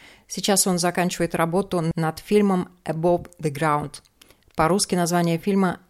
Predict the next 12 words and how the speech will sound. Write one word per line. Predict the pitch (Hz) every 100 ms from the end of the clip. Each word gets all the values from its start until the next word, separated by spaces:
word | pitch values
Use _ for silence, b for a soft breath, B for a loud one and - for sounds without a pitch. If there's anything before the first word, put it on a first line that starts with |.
| -
"Над | 165 156
землей". | 151 175 165 151 135 - B B B B B B B
Это | - 196
первая | - - 233 202 175
документальная | 170 165 175 175 190 190 180
лента | 165 175 202 196 190
о | - 165
всех | 160 - 180 175 -
видах | 160 202 180 -
парашютного | 165 151 - - 165 165
спорта, | - - 196 - 170
которым | 156 165 160 156